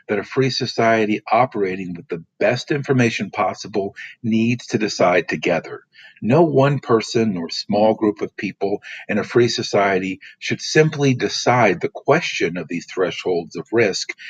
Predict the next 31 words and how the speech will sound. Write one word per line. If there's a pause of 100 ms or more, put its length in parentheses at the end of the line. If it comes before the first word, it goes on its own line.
(160)
in
a
vacuum (100)
and
impose
them
on
others. (480)
Instead,
it
mean,
it
needs
to
be
decided (280)
in
a
public
fashion (300)
with
the
ideas
of
many
concerning
our
variables
debated (280)
and
decided